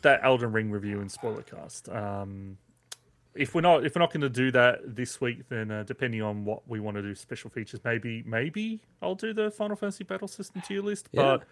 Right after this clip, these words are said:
Speaker 1: it depends on also how much, n-, yeah, if there's lots of news. Like, there wasn't much news this week, so it was, uh, a nice, you know, we could just slot in this review. But, um,
Speaker 2: Well,
Speaker 1: I'd
Speaker 2: I
Speaker 1: like
Speaker 2: w-
Speaker 1: to do that tier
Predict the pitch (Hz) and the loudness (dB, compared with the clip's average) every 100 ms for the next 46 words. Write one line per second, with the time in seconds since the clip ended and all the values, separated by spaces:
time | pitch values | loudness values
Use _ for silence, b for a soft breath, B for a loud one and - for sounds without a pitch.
0 | b b 147 156 165 160 139 143 110 - | b b -2 0 0 0 0 -2 -2 -4
1 | 131 - 127 110 110 101 104 95 92 123 | -4 0 2 2 2 0 -8 -10 -10 -6
2 | 104 95 - - 120 - 151 143 - 107 | -4 -4 -8 -10 -8 -2 0 0 0 -2
3 | 101 98 131 139 190 180 143 120 113 - | -2 -2 0 2 2 2 2 2 0 0
4 | 110 101 113 110 - 160 175 _ b b | -2 -4 -8 -10 -8 -8 -8 _ b b
5 | b b - - 107 104 104 101 110 110 | b b -6 2 2 4 2 0 -2 -4
6 | 101 117 113 - 110 98 95 - - 113 | -6 -4 -6 -6 -8 -8 -8 -10 -14 -14
7 | 95 110 113 _ 202 - _ - 117 - | -14 -14 -16 _ _ -20 _ -12 -12 -12
8 | 113 - 120 110 107 98 - 101 90 95 | -12 -8 -2 -2 -2 -6 -10 -12 -10 -10
9 | 95 92 104 101 92 92 95 151 170 170 | -12 -12 -12 -12 -14 -16 4 6 8 8
10 | 156 151 117 110 104 - - | 6 4 0 -2 -4 -6 -10